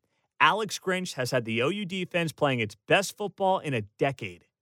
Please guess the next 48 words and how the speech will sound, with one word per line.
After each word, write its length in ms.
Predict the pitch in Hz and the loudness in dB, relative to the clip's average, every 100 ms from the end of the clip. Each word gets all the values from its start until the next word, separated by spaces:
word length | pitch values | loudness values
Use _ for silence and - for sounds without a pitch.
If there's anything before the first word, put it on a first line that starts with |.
| _ _ - | _ _ 0
That's 300 | 156 180 - | 4 4 2
how 120 | 196 | 0
good 240 | 175 175 165 | 2 0 2
that 180 | 151 | 0
side 220 | 143 151 143 | 2 0 2
of 60 | |
the 60 | 131 | 0
ball 160 | 135 | 0
has 100 | 131 | 0
been 160 | 107 131 | -2 -8
for 100 | 123 | -6
the 80 | 117 | -4
Sooners. 500 | 127 110 76 - - _ _ _ _ _ _ _ _ _ - | -2 -4 -6 -14 -18 _ _ _ _ _ _ _ _ _ 0
Also, 440 | 160 185 202 196 | 2 2 2 0
O 140 | 180 185 | 2 0
U 200 | 180 180 | 2 0
avoided 380 | 127 165 190 180 | 0 0 0 0
that 160 | 175 | 0
road 220 | 165 175 | 2 0
trip 180 | 156 180 | -2 -6
to 80 | - | -2
Morgantown 640 | 151 165 170 151 160 160 | 0 0 -2 0 0 0
last 340 | 151 156 147 147 | 2 0 0 -2
week 240 | 151 143 | -2 -2
due 120 | 147 | -6
to 60 | 143 | -6
the 80 | 135 | 0
covid 300 | 156 139 139 | 0 2 0
issues. 420 | 131 - 143 120 _ _ | -2 -2 -4 -4 _ _
That 200 | 143 165 | 4 6
wears 300 | 170 165 160 - | 4 0 -2 -4
any 280 | 165 180 170 | -6 -6 -6
team 300 | - 165 156 | -6 -4 -2
down. 440 | 135 120 113 110 - _ - | 0 0 -2 -4 -10 _ 2
They're 140 | 139 | 4
fresh. 600 | 117 - 180 196 190 - | 4 -2 0 0 -2 -10
I'm 140 | 151 147 | -10 -8
hearing 260 | 143 147 | -6 -6
their 100 | 139 | -4
practices 560 | 123 - 156 160 139 143 | -6 -4 -4 -2 -6 -2
have 80 | 135 | 2
been 180 | 127 127 _ - | 2 2 _ 4
off 280 | 196 214 - | 4 4 -2
the 100 | 185 | -6
charts. 580 | - 185 202 208 - - _ _ - | -2 -2 -2 -6 -12 -14 _ _ 2
They'll 120 | 139 | 2
be 120 | 123 | 4
rested. 640 | 107 143 202 - 254 277 | 2 2 2 0 -4 -4